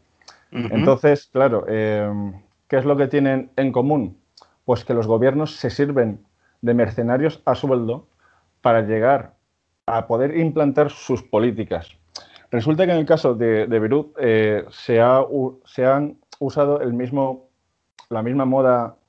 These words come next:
Speaker 2: el mismo modo de operar. Es decir, aparece un ruso, que es el que hemos dicho, que se llama Igor Grechuskin, que es el propietario de el barco,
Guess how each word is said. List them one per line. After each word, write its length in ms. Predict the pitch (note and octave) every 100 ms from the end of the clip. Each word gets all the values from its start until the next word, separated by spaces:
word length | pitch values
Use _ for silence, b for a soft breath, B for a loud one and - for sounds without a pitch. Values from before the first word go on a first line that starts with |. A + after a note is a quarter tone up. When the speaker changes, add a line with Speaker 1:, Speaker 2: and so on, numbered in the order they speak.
| _
Speaker 2:
el 260 | A2+ A2+ A2
mismo 260 | A#2+ C3+ C3+
modo 300 | C3+ C3 B2
de 320 | A#2+ A#2+ -
operar. 540 | B2 A#2 G#2+ A2 A2 _ _ _
Es 100 | A2+
decir, 320 | A#2 A2+ F#2 b b b b
aparece 520 | A2 A2+ A#2+ A#2 C3 -
un 220 | C3 B2
ruso, 340 | C#3 C#3+ F#2+
que 120 | - G#2+
es 80 |
el 120 | A#2 G#2+
que 60 |
hemos 200 | A2+ A2
dicho, 420 | A#2 B2+ C3 F2+ - _
que 120 | - F#2
se 120 | G2
llama 260 | G#2+ A#2 A#2
Igor 320 | A#2 A2 A2
Grechuskin, 680 | A#2+ A2+ A2+ G#2 - B2+ G#2+
que 60 |
es 100 | F#2+
el 100 | A2
propietario 540 | A#2 G#2+ G#2+ A#2+ A2+ F#2+
de 300 | G2 - _ _
el 140 | G#2+ F#2+
barco, 420 | A#2 A2+ G#2